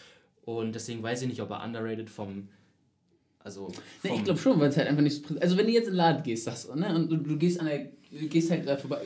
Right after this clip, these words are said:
Speaker 2: gut, er ist nicht in der Kühltheke, deswegen ist nochmal ein Unterschied, aber, ne, du gehst halt rein und denkst so, "Ja, ich hab Bock jetzt so, so was Kleines, mir einen Snack zu gönnen, der halt jetzt nicht irgendwie so gesund ist, bla, bla." So,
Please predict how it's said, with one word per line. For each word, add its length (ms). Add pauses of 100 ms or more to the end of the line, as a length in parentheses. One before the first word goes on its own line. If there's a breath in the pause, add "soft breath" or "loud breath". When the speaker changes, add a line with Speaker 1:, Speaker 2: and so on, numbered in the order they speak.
Speaker 2:
gut, 120
er 80
ist 100
nicht 120
in 60
der 120
Kühltheke, 480
deswegen 300
ist 120
nochmal 260
ein 60
Unterschied, 240
aber, 240 (340 loud breath)
ne, 220
du 100
gehst 180
halt 120
rein 160
und 80
denkst 140
so, 180 (280 loud breath)
"Ja, 140
ich 120
hab 120
Bock 160
jetzt 240
so, 300
so 180
was 140
Kleines, 360
mir 220
einen 240
Snack 300
zu 100
gönnen, 380
der 140
halt 140
jetzt 260
nicht 160
irgendwie 240
so 140
gesund 280
ist, 160
bla, 180
bla." 240
So, 220